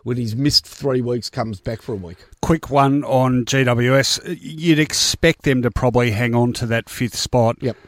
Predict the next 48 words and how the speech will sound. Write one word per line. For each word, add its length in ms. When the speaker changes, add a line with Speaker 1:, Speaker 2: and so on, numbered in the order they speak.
Speaker 2:
That's 180
not 140
gonna 180
be 100
good 180
enough. 340
I 100
don't 160
think 160
they 140
can 160
possibly 480
win 140
Speaker 1:
Oh, 20
Speaker 2:
a 20
Speaker 1:
no. 140
Speaker 2:
flag 240
without 240
being 180
top 300
four. 420
Speaker 1:
Not, 240
not 160
knowing 440
that 160
Cornelio's, 640
uh, 240
very 280
unlikely 400
to 60
play 220
for 120
the 60
rest 200
of 80
the 80
year. 240
The, 680
what 240
they 200
need 500
to 100
do 480
is 160
win 240
the 100
first 320
final 440